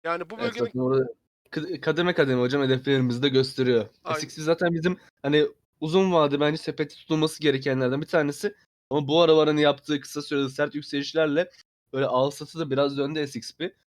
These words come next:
Speaker 2: Uzun vadede ben kesinlikle çok farklı yerlere geleceğini düşünüyorum yani.
Speaker 1: Evet, katılıyorum hocam. Ben de aynı şekilde. S X P çünkü piyasa değer olarak da çok yüksek, e, bir coin değil. İyi bir, bir hacim, iyi para girerse S X P çok güzel yerlere gelebilir.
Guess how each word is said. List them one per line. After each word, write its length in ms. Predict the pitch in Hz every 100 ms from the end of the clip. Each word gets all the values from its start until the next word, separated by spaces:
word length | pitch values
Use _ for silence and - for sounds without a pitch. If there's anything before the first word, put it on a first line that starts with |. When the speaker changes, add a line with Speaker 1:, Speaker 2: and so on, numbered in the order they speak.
| _ -
Speaker 2:
Uzun 340 | 160 147 180
vadede 300 | 156 143 151
ben 140 | 151
kesinlikle 420 | 147 143 170 147 139
çok 220 | 170 -
farklı 320 | 151 135 139
yerlere 280 | 123 127 127
geleceğini 340 | 123 120 147
düşünüyorum 440 | 147 - 139 113 107
yani. 160 | 90
Speaker 1:
Evet, 260 | 156 147 -
katılıyorum 480 | 160 - 170 165 147
hocam. 260 | 147 180
Ben 160 | 160 151
de 40 |
aynı 120 | 143 147
şekilde. 260 | 156 190
S 120 | - 190
X 100 | -
P 40 |
çünkü 160 | 214 214
piyasa 280 | 185 175
değer 160 | 185 190
olarak 220 | 190 185
da 40 | 180
çok 180 | 175
yüksek, 360 | 175 - 196 -
e, 320 | 220 151 147
bir 60 | 165
coin 280 | 180 180 175
değil. 140 | 190
İyi 200 | 196 180
bir, 160 | 180 175
bir 80 |
hacim, 260 | 170 165 170
iyi 100 | 180
para 200 | 185 175
girerse 380 | 175 190 185 190
S 80 | -
X 120 | -
P 80 | -
çok 220 | 190 -
güzel 180 | 170 160
yerlere 340 | 175 185 160
gelebilir. 420 | 147 180 175 185